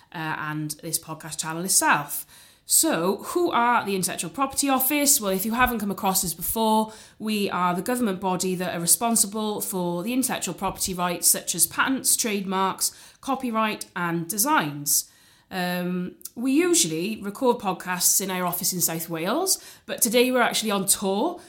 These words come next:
We're here at the British Library between King's Cross and Euston. Uh, and some may remember that back in the day,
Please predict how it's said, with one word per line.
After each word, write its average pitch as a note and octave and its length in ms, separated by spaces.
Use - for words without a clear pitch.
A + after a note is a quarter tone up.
We're G#3 120
here G3+ 280
at F3+ 100
the F3+ 60
British F#3 380
Library F#3 540
between F#3 600
King's F3+ 280
Cross F3 400
and E3+ 300
Euston. D4+ 480
Uh, G#3 360
and A3+ 120
some D4 240
may A#3 160
remember G3+ 640
that F3+ 140
back F#3+ 200
in F3 100
the E3 60
day, F#3+ 460